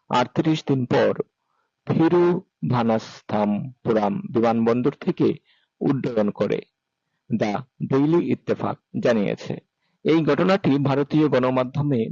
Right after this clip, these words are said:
ব্যাপক আলোড়ন সৃষ্টি করেছে এবং আন্তর্জাতিক মহলেও আগ্রহ তৈরি হয়েছে। মূলত এফ পঁয়ত্রিশ বি একটি অত্যাধুনিক যুদ্ধ বিমান, যা মার্কিন যুক্তরাষ্ট্রের তৈরি, এবং এটি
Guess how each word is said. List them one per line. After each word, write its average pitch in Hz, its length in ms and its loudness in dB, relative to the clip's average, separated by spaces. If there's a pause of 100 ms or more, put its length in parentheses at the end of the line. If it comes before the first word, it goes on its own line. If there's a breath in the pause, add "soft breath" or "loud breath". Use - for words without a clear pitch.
ব্যাপক 135 440 0
আলোড়ন 113 580 2
সৃষ্টি - 440 -4
করেছে - 420 -4 (240)
এবং 110 380 0 (260 loud breath)
আন্তর্জাতিক 120 680 -2
মহলেও 135 500 2 (280 loud breath)
আগ্রহ 107 580 2 (320)
তৈরি 131 300 2
হয়েছে। 101 460 -4 (920)
মূলত 160 320 0
এফ 196 400 2
পঁয়ত্রিশ 180 460 0
বি 175 240 2
একটি 165 300 2
অত্যাধুনিক 151 640 0
যুদ্ধ 127 260 0
বিমান, 113 400 2
যা 143 180 0
মার্কিন 135 640 0
যুক্তরাষ্ট্রের 113 680 -2
তৈরি, 113 520 0 (160)
এবং 110 400 0
এটি 113 380 -2